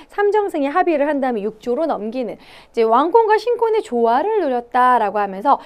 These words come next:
세종 같은 경우에는 의정부 서사제도 실시하면서 뭐를 중요시하냐면 경연을 아주 적극적으로 실시를 해요.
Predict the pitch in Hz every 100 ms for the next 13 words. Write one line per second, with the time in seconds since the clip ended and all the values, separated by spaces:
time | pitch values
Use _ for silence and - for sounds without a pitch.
0 | - - 466 480 508 440 440 339 269 233
1 | 277 - 247 247 370 359 370 403 427 381
2 | 285 285 359 320 320 403 370 262 196 247
3 | 349 - 220 220 254 226 214 330 226 -
4 | - _ - 233 294 427 571 523 330 202
5 | 190 - 180 190 196 185 262 254 220 214
6 | -